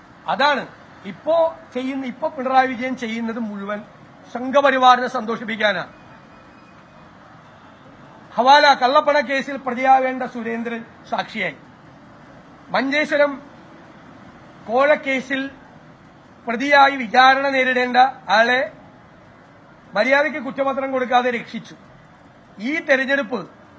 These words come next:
വേറൊരു കാര്യം കൂടി വിലയിരുത്തും. നവീൻ ബാബുവിന്റെ കേസ്,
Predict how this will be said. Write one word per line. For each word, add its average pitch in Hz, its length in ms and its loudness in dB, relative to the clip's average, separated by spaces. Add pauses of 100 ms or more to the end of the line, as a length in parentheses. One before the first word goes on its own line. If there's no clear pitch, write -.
(360)
വേറൊരു 262 320 0
കാര്യം 277 240 2
കൂടി 285 160 -4
വിലയിരുത്തും. 269 480 0 (760)
നവീൻ 254 380 0
ബാബുവിന്റെ 269 420 2
കേസ്, 247 420 -4